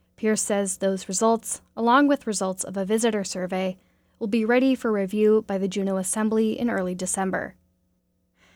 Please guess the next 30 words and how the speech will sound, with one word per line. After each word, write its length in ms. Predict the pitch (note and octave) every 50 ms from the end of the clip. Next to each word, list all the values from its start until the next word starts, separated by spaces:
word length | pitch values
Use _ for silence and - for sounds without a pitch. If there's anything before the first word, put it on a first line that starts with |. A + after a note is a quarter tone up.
| _ _ _ _ _ _ _ -
The 140 | C4+ C#4 D#4
A 40 |
C 160 | D#4 - - F4
L 160 | E4+ E4 D#4+
U 260 | C#4 A3+ A3 A3 A3
of 140 | A3 A3 G3
Alaska 640 | G#3 G3 G3 G3 G3 - - - A3+ G#3+ G#3+ G#3+ A3
calls 360 | - - G3+ G#3 G#3 G3 - -
a 60 | A3
national 420 | G#3+ G#3 G#3+ G#3+ - C4+ B3+ A#3
movement 500 | G#3+ G3+ G3+ G#3 G3+ A3 A3 A3 A3 A3 -
to 120 | - G#3+
reduce 380 | G#3 G3+ F#3+ G#3+ A3+ A#3 - -
the 120 | - A3
number 300 | G#3+ G#3 G3+ G3+ G3+ G3+
of 140 | F#3+ F#3 _
people 260 | - G#3+ G#3 - G3+
in 140 | G3+ G3 F#3+
prison 460 | - A3+ A3 G#3 A#3 A#3 A3 A3+ A3 - _
decarceration 1040 | - A3+ A#3 A3+ - - G#3 G3+ G3+ - G3 F#3+ G3 G3+ F#3+ - - - - - - - _ _ _ _ _ _ _ _
and 100 | - G#3
says 320 | - - G#3+ A3 A3 G3+ -
it's 160 | - - G#3
a 60 | - G#3
life 320 | G3+ G#3 G#3 A#3+ B3+ -
and 160 | - A3+ G#3+ G3+
death 240 | G#3+ G#3 G3+ -
matter 360 | - G3+ G3 G3+ G3 F#3+ F#3+ -
in 120 | - G3+
Alaska. 600 | G3 G3 G3 G3 F#3+ - - - - - - F#3